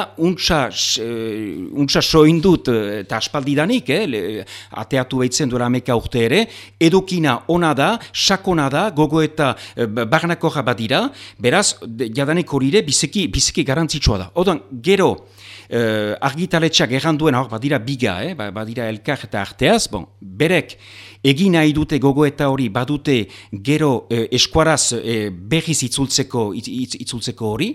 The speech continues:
bon, hori a-, aitortu behar da, ene ustez, bai, beharrezkoa da, badira gaur egun alere, eh, baliabide batzu hortako, eh, i-, i-, i-, itzulpen gintzaren alorrean badira, eh, laguntza batzu, ez behar ba aski bana, ba-, bana badira,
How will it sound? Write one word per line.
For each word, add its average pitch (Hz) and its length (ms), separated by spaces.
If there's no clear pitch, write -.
bon, 95 180
hori 131 280
a-, - 120
aitortu 117 400
behar 120 220
da, 127 180
ene 127 180
ustez, 131 480
bai, 117 160
beharrezkoa 135 640
da, 196 120
badira 147 600
gaur 135 280
egun 143 240
alere, 127 360
eh, 110 80
baliabide 131 680
batzu 127 300
hortako, 139 380
eh, 110 380
i-, 95 180
i-, 139 60
i-, 135 180
itzulpen 135 640
gintzaren 135 600
alorrean 135 520
badira, 143 560
eh, 113 80
laguntza 117 440
batzu, 117 340
ez 110 100
behar 120 200
ba 113 100
aski 139 300
bana, 113 140
ba-, 92 220
bana 113 200
badira, 113 400